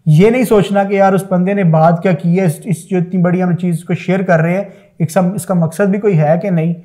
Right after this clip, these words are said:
बस, बस वो जो पानी जिस साइड बह ही जा रहा है, आप भी उसके साथ बह रहे हैं और बस बहती गंगा में हमने भी हाथ धोने ही धोने हैं और हम नहीं रह सकते उसके बगैर। तो kindly for God's sake ये please इस चीज़ को छोड़ दें।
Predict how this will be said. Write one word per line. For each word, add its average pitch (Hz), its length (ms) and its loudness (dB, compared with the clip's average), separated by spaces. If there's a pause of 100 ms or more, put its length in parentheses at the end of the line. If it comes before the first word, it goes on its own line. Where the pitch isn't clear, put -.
(440)
बस, 190 320 2 (300)
बस 190 280 4
वो 202 60 2
जो 185 140 0
पानी 190 340 2
जिस 180 180 0
साइड 202 180 2
बह 170 160 4
ही 202 140 4
जा 202 200 4
रहा 208 100 4
है, 208 60 6
आप 196 140 4
भी 180 100 0
उसके 175 140 -4
साथ 175 280 2
बह 175 180 4
रहे 180 120 0
हैं 180 60 -2
और 175 120 0 (140)
बस 165 200 -2 (320)
बहती 185 300 4
गंगा 185 280 4
में 196 120 0
हमने 175 260 4
भी 180 100 2
हाथ 151 240 4
धोने 160 200 2
ही 180 80 2
धोने 156 260 2
हैं 185 80 0
और 180 140 0
हम 170 100 2
नहीं 185 200 2
रह 160 140 4
सकते 156 260 -4
उसके 147 220 -4
बगैर। 131 280 -2 (460)
तो 175 40 0 (120)
kindly 208 380 4
for 190 200 0
God's 185 340 2
sake 196 280 0 (180)
ये 175 180 0
please 180 380 0
इस 170 120 -2
चीज़ 175 180 0
को 190 80 -2
छोड़ 170 340 0
दें। 196 180 -2